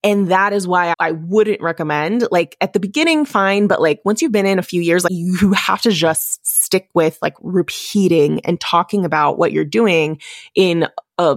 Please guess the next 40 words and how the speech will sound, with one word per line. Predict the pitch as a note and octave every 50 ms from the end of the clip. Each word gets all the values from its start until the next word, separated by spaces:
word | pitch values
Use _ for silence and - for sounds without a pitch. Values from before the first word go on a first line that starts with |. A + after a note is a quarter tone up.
| - -
multiple | - G#3 G3+ G#3 G3+ A3 F3 F3 E3
different | D#3+ D#3 - D#3+ B2 -
ways | D#3+ D#3+ D#3 D#3+ G3+ C4 D4 - - _ _ _ _ _ _ _ - -
versus | F3 G3+ G3 - - F3+ D#3+ -
constantly | - - - - - G3 G3 - - F#3+ - D#3+ E3
switching | D#3+ - E3+ D#3+ - F3 D#3+ D#3+
things | - D#3+ D#3 D#3 D3 -
up, | - D#3+ E3+ - - _ _ _ _ _ _ -
because | - G3 A3+ F#3+ F3+ - _
any | - G3 G3+ G3+ G#3 G#3+
chance | G#3 - - F#3 E3+ F#3 -
that | - - -
you | D#3+
have | D#3+ - - - C#4 F#3+ E3 F#3 -
<laughs> |
for | - - - B3+ A3+ G#3
an | F3+ D#3+ F3+ E3
offer | D3 F#3 - - G#3
to | F#3
be | D#3+ E3 E3
successful | - - - - - D4+ F4 - - F#3 F3
is | - E3 F#3+ D3
just | - F#3 F#3 -
gonna | - G#3+ A3 A3
come | - E3 D#3
from | D3+ - D#3+
time | D3 - D3+ D3
and | D3 D3
repetition. | C#3+ - - - - D#3 - - - - - - _
So | - - E3 - - - _ _ _ _ _ _
brand | - F3+ F#3 F3+
awareness | F3 D#3+ D#3+ D#3 D3+ D3+ E3 G#3 A3+ - - - -
is | D3+ D#3
needed | E3 D#3 D3+ D3+ D3+ D3
to | -
sell. | - - D3+ C#3+ - E3
So | - - D#3+ D#3+
give | - F#3 F3
yourself | G3+ A3 - G#3+ -
a | -